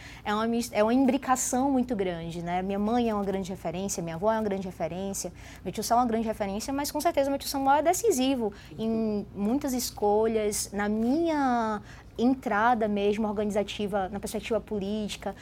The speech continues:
é, na minha percepção e processo também, inclusive, pessoal, de autocrítica, porque eu vi o meu tio Samuel também mudando a militância dele, né? É, é,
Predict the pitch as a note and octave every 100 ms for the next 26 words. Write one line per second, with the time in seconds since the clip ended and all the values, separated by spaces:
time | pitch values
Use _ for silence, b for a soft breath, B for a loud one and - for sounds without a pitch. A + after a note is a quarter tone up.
0 | B B - F#3+ F#3+ F3+ F3+ F3+ F3 G3
1 | A3+ B3+ D#4 D#4 C#4 C#4+ C4 - - A#3+
2 | B3 B3+ B3+ F4 - D#4 D#4+ - E4 E4
3 | E4+ D#4+ D#4 D#4 D4 D4 D#4 C4 C4+ C4
4 | C4 B3+ B3 C4 A#3+ B3+ B3+ F4 D4+ D4
5 | C4+ B3+ A3+ A3+ G#3+ A#3+ D4 B B B
6 | A#3 D#4+ A#3 A3 C4+ F4+ A#3+ A3+ A3 G#3+
7 | G#3+ G3 - F3+ E3+ E3 E3+ E3 G3+ B3
8 | B B B G3+ G3 G3 F#3+ F#3 F3+ F3+
9 | F3 E3 D#3 D3+ C3 - - - F3+ F3